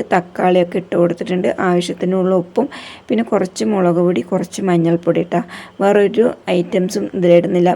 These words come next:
വേറൊരു പൊടിയും ഇട്ട് കൊടുക്കണമൊന്നുമില്ല ട്ടാ. അപ്പോൾ അതൊക്കെ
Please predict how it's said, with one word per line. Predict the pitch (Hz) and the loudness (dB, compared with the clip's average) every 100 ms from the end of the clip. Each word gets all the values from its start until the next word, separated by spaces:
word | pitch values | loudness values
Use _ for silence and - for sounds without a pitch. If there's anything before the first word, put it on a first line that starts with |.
| - | 2
വേറൊരു | 185 185 180 214 | 4 4 2 0
പൊടിയും | 190 180 175 180 214 | 2 2 2 0 -2
ഇട്ട് | 175 175 | 0 0
കൊടുക്കണമൊന്നുമില്ല | 170 175 175 175 175 170 180 175 | 0 0 2 4 4 2 0 -2
ട്ടാ. | 170 - - - - - - | -4 -6 -18 -16 -16 -12 -4
അപ്പോൾ | - 190 | 2 4
അതൊക്കെ | 175 180 | 4 0